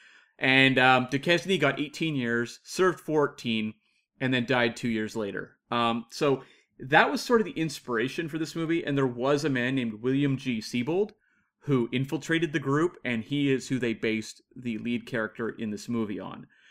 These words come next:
Now, the movie's obviously playing fast and loose with the actual story, but that was the basis. So, um,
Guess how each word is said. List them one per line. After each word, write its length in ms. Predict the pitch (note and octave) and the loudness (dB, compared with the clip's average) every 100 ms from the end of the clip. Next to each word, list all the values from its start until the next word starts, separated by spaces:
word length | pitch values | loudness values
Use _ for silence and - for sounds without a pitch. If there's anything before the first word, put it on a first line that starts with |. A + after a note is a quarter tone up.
| - _ | -20 _
Now, 420 | C#3 D3 C#3+ C3+ - _ | 4 6 6 4 -2 _
the 180 | E3 D3 | -4 0
movie's 340 | D#3+ E3+ E3 | 6 6 6
obviously 360 | C#3+ C3+ C3 B2+ | 6 4 2 -2
playing 240 | A2+ A#2 | -2 -2
fast 400 | A2 C#3 A#2 A2+ | 0 2 2 2
and 100 | A2+ | -4
loose 380 | G#2+ G#2+ G2+ - - | -2 -4 -6 -12 -8
with 260 | A2+ G2+ - | -4 -4 -4
the 120 | B2 A2+ | 0 0
actual 480 | G#2 - G#2+ G#2 | 0 -6 -10 -10
story, 680 | - - - B3 D#3 G2+ G2 - _ _ _ | -12 -10 0 4 4 4 -2 -10 _ _ _
but 160 | - E3 | -4 2
that 140 | F#3 | 4
was 140 | F3 D3 | 4 0
the 80 | C#3+ | 0
basis. 640 | A#2+ G2+ - - - - _ _ | 0 0 -4 -18 -20 -20 _ _
So, 440 | - A3+ A3 G#3+ - _ _ | -4 4 6 6 4 _ _
um, 480 | B2 D3 D#3 D3 C3 | 4 10 10 10 0